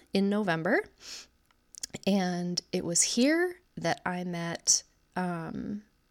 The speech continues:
I also need to thank and call out that my dad and stepmom have been key, um, in helping me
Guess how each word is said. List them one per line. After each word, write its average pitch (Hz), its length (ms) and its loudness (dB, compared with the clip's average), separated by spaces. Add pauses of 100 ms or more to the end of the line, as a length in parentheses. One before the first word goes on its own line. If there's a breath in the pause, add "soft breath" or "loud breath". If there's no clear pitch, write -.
(560)
I 196 80 8
also 208 240 4
need 214 240 4
to 208 520 4 (1700)
thank 202 640 0
and 170 220 -4
call 185 320 0
out 180 320 -2
that 170 280 -2 (280)
my 165 640 -6 (400)
dad 180 160 -2
and 202 80 -2
stepmom 196 460 -2
have 185 160 -8
been 175 500 -4 (1200)
key, 233 540 0 (840 soft breath)
um, 170 560 -2 (460)
in 190 160 0
helping 190 420 -2
me 202 480 -2